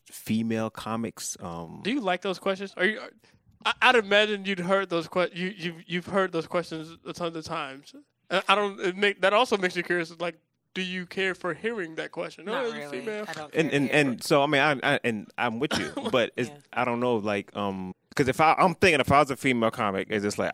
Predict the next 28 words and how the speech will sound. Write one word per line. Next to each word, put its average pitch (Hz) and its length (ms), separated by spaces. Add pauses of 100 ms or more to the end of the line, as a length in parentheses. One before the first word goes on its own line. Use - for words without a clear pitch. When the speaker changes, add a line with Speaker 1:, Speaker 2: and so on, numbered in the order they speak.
(160)
Speaker 1:
"Oh, 233 180
they 190 120
have 202 140
a 175 40
female 208 300
comic. 160 420 (180)
I 165 60
wanna 190 240
hear 190 200
something 190 340
from 202 300
'em." 208 100
Speaker 3:
Right, 196 340
right. 180 360
I 185 40
mean, 208 160
if 202 100
you 247 80
had 247 80
a 202 40
specific - 400
question, 160 420 (420)
I 180 60
mean, 185 280 (140)
I 180 80
mean, 208 200 (160)
eh, - 40 (800)
because 208 760